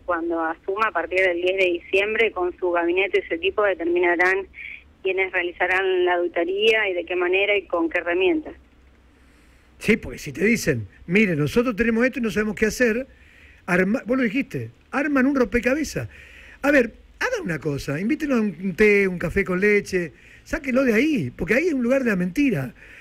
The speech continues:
Speaker 2: Ahí es donde en el dos mil diez entregaron un, un bar y le pagaron todo al que se lo entregaron. Ahí, ese es un lugar de mentira. A ver, eh, yo no sé, ¿se vuelven a reunir? Bueno, yo sé que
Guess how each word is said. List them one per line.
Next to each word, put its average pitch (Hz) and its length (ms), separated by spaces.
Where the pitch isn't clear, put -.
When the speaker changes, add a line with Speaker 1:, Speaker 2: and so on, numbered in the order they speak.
Speaker 2:
Ahí 233 260
es 320 80
donde 214 200
en 196 60
el 190 40
dos 185 120
mil 285 160
diez 294 220
entregaron 226 460
un, 175 360
un 196 160
bar 247 420
y 170 100
le 180 100
pagaron 214 400
todo 285 220
al 233 80
que 180 100
se 139 100
lo 175 60
entregaron. 180 680
Ahí, 294 420
ese 233 140
es 233 80
un 269 120
lugar 240 240
de 226 100
mentira. 170 640
A 165 100
ver, 185 240
eh, 185 640
yo 320 140
no 427 80
sé, 220 320
¿se - 140
vuelven 302 280
a - 20
reunir? 202 500
Bueno, 139 160
yo 214 120
sé 240 120
que 202 200